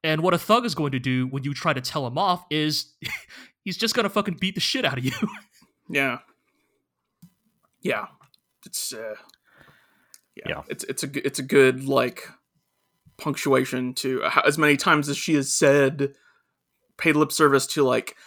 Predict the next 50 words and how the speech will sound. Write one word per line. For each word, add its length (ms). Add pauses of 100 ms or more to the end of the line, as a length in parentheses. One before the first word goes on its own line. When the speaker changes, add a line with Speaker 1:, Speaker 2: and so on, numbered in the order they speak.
(220)
Speaker 2:
"Well, 180
I'm 280
just 240
a 60
lowly 720
servant, 520
so 160
I 160
shouldn't 400
be 120
saying 460
this," 720
but, 720 (840)
uh, 360 (160)
and 160
so 160
to 120
have 220
it, 80
like, 400 (960)
"No, 100
yeah, 220
this 220
is 80
why. 400
This, 160
this 260
<laughs> 0
is" 60 (680)
Speaker 3:
Right, 160
Speaker 1:
Yes, 200
Speaker 3:
it 40
Speaker 1:
this 120
Speaker 3:
actually 120
Speaker 1:
guard 140
is 120
saying, 240
Speaker 3:
means 60
Speaker 1:
"Yes, 240
Speaker 3:
something. 200
Speaker 1:
you 200
are 320
a 120
lowly 380
servant, 500
and 120
you 80
shouldn't 400
be 100
saying 460